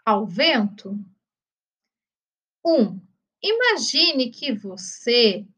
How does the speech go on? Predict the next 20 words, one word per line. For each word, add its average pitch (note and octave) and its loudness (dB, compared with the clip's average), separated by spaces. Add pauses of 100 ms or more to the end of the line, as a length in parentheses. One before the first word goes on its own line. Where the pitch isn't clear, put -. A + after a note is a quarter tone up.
(100)
é A3+ 0
uma B3 0
folha B3 2
de A3 -8
uma B3 -6 (220)
planta A3+ -2 (480)
no D4 -8
meio F4+ 2
da D#4+ 6
ventania. C4+ -2 (1600)
Dois, - 0 (600)
essa A4+ 0
folha A#3+ 4
é D4+ 2 (200)
bem F4 2
leve, A#3 0 (180)
está E4 -6
sempre D#4+ -4 (180)
em E4 -8
movimento, C4+ -2